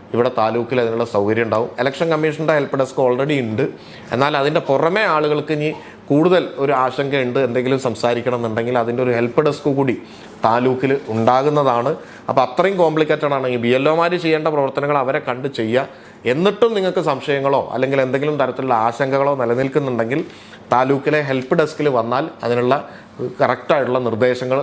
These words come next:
നൽകുന്നതായിരിക്കും എന്നുള്ള കാര്യമാണ് പറയാനുള്ളത്. അപ്പോൾ എസ് ഐ ആറിനെ സംബന്ധിച്ചിടത്തോളം ആശങ്കപ്പെട്ട് നിൽക്കുകയല്ല, എല്ലാവരും ഇതിൽ ഉൾപ്പെടുന്നതിനുള്ള പ്രവർത്തനങ്ങൾ, പ്രത്യേകിച്ച് പുതിയ വോട്ടർമാർ വോട്ടേഴ്സ് ലിസ്റ്റിൽ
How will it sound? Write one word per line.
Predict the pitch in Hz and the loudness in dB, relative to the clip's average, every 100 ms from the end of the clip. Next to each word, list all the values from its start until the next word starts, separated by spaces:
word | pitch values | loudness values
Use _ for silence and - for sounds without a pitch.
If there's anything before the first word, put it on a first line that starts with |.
| - 117 | -2 -2
നൽകുന്നതായിരിക്കും | 107 120 123 123 113 117 120 | 0 0 2 2 0 -4 -6
എന്നുള്ള | 113 110 110 | -2 0 0
കാര്യമാണ് | 107 113 107 113 | 0 0 -2 -2
പറയാനുള്ളത്. | 110 101 107 101 107 - - - - - 117 | 0 0 0 0 0 -2 -6 -16 -14 -2 2
അപ്പോൾ | 135 151 - - - - | 2 2 -2 -14 -2 0
എസ് | - | 2
ഐ | 156 156 | 4 2
ആറിനെ | 160 160 | 2 0
സംബന്ധിച്ചിടത്തോളം | 143 139 135 131 135 139 139 - 123 147 | 0 0 0 0 0 0 -4 -2 0 0
ആശങ്കപ്പെട്ട് | 151 165 165 156 165 170 - 147 160 147 | 0 -2 -2 0 0 0 -2 0 -2 -2
നിൽക്കുകയല്ല, | 123 131 117 107 98 113 165 - - - | -4 -2 0 2 0 -4 -4 -12 -10 -2
എല്ലാവരും | 127 156 185 147 139 139 160 120 | 2 4 4 4 2 2 0 -2
ഇതിൽ | 117 135 123 | -2 0 -2
ഉൾപ്പെടുന്നതിനുള്ള | 117 - 131 127 127 117 117 | 0 0 2 2 0 2 0
പ്രവർത്തനങ്ങൾ, | 113 98 95 104 107 | 0 -2 -2 -2 -2
പ്രത്യേകിച്ച് | 113 - 147 147 147 180 139 | -2 0 0 2 0 -2 0
പുതിയ | 127 165 185 | 0 2 4
വോട്ടർമാർ | 139 123 117 107 101 151 - - - - | 2 0 0 0 0 -2 -4 -18 -14 2
വോട്ടേഴ്സ് | 127 147 180 185 175 | 2 4 2 2 0
ലിസ്റ്റിൽ | 165 170 | -2 0